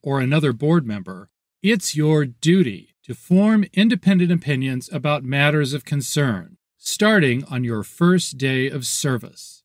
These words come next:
You're never obliged to vote for something or to be silent if you don't believe it's a good idea, or if you don't believe you have enough information.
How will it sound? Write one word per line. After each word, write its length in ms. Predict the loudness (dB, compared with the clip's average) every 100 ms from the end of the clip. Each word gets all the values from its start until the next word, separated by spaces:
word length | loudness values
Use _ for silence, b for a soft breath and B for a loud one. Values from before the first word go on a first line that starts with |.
| _ _ _ _ _ _ _
You're 300 | 2 4 4
never 560 | 4 4 4 4 2 0
obliged 840 | -2 0 0 0 -4 -12 -16 -10
to 100 | -8
vote 300 | 0 0 0
for 160 | -4 -8
something 640 | -6 -8 -8 -14 -16 -20 _
or 160 | -2 -2
to 140 | -2
be 160 | -4 -4
silent 720 | -4 -2 0 0 -2 -6 -14 -10
if 200 | -8 0
you 120 | 0
don't 360 | 2 2 2 2
believe 420 | 0 2 2 -2
it's 240 | -6 -6 -6
a 60 |
good 260 | -4 -4 -4
idea, 640 | -2 -2 -4 -6 -6 -12 _ _
or 260 | 2 4 2
if 180 | 0 2
you 80 | 4
don't 240 | 4 2
believe 300 | 2 2 0
you 140 | 0
have 180 | 0 0
enough 300 | 0 -2 -2
information. 720 | -6 -4 -2 2 2 0 -10